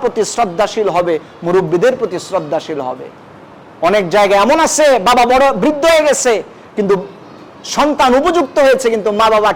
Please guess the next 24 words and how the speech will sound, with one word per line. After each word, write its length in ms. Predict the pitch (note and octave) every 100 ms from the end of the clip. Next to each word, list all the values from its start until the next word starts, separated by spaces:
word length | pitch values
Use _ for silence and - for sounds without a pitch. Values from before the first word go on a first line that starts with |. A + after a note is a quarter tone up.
| -
টেক 140 | G#3 -
কেয়ার 220 | G#3 F3+
করে 240 | D#3+ D3 C3+
না, 60 |
এরকম 240 | D#3+ F#3+ G3+
আছে 220 | F#3 G#3
না? 120 | A3 G#3 - - - - - - - - - - - - -
আপনারা 320 | F3+ F#3 G3
কি 120 | F#3+ G#3
কষ্ট 240 | G#3 -
পাইতেছেন 460 | G#3+ F3 F#3 - A3
আমার 180 | G3+ G3+
কথায়? 460 | G#3+ G3+ G#3 D#3+ B2 - - - - - -
খারাপ 260 | G3+ A3
লাগতেছে? 640 | A3+ G3+ G#3 - A#3 G#3 C3+ - - - - - - - - -
সুন্দর 320 | B3+ B3+ B3
সমাজ 440 | - A#3+ D#4+ E4 G#3
গঠিত 300 | C4+ C#4 A#3
হোক, 140 | A3 G#3+
এটা 160 | A#3
কি 100 | A3
আমরা 200 | A#3+ B3
চাই 260 | A#3+ B3 C4
না? 160 | D#4+